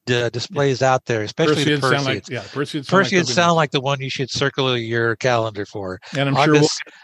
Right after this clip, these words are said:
Speaker 1: August eleven dash twelve.
Speaker 2: And I'm sure we'll get together and chat about that before to remind
Speaker 1: Most
Speaker 2: everybody to get
Speaker 1: definitely.
Speaker 2: that. Great.
Speaker 1: Most definitely. All righty.
Speaker 2: Well, Bob, this is fun. Can you let everybody know how they can get a hold of you?
Speaker 1: Yeah, my, uh, email address is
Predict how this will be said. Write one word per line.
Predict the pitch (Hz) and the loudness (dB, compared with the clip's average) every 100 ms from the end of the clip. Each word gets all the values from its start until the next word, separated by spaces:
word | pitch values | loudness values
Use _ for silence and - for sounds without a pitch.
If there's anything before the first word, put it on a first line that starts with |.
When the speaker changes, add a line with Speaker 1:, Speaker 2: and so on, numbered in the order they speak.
| - _ _ _ | -20 _ _ _
Speaker 1:
August | - 147 143 | 0 0 2
eleven | 175 151 160 151 | 2 2 2 2
dash | 151 143 | 2 2
twelve. | - 151 127 104 101 - - _ | -2 0 0 0 -6 -18 -20 _
Speaker 2:
And | 131 | -6
I'm | 131 | 0
sure | 151 143 | 2 6
we'll | 143 | 4
get | 139 127 | 4 -2
together | 127 139 131 | 0 0 2
and | 131 | -2
chat | 127 131 135 | -2 -2 0
about | 127 127 | -2 -2
that | 131 123 | -4 -6
before | 123 113 127 117 107 _ _ _ | -8 -8 -6 -6 -8 _ _ _
to | - | -2
remind | 139 127 147 127 | 0 2 2 2
Speaker 1:
Most | 127 | 4
Speaker 2:
everybody | 160 - | 2 4
to | |
get | 131 | 2
Speaker 1:
definitely. | 127 110 | 2 2
Speaker 2:
that. | 101 110 - _ _ | -2 -6 -12 _ _
Great. | 131 185 120 | -2 0 2
Speaker 1:
Most | 135 135 | -2 0
definitely. | 135 127 117 110 98 87 - - - - - _ _ | -2 -2 -2 -6 -8 -12 -18 -20 -20 -20 -20 _ _
All | - | 0
righty. | 233 320 262 131 - - _ _ _ _ | 4 4 4 0 -8 -20 _ _ _ _
Speaker 2:
Well, | 175 | 0
Bob, | 185 185 | 2 2
this | 180 | 0
is | 226 202 | 0 -2
fun. | 185 185 190 | 0 0 0
Can | 165 165 | 0 2
you | 147 | 2
let | 139 147 | 2 2
everybody | 156 151 151 | 2 2 2
know | 147 | 0
how | 135 | 0
they | 139 | -2
can | 131 | -2
get | 160 | 0
a | 151 | 2
hold | 143 | 0
of | 127 | 0
you? | 214 233 _ _ _ _ _ | -4 -6 _ _ _ _ _
Speaker 1:
Yeah, | 190 269 226 | -4 2 2
my, | 143 143 135 117 | 2 0 0 -2
uh, | 107 110 110 - _ _ - - | -2 -2 -4 -12 _ _ -20 -6
email | 143 147 156 147 | -6 0 2 4
address | 151 143 160 190 - | 2 2 0 0 -2
is | 123 104 | -4 -4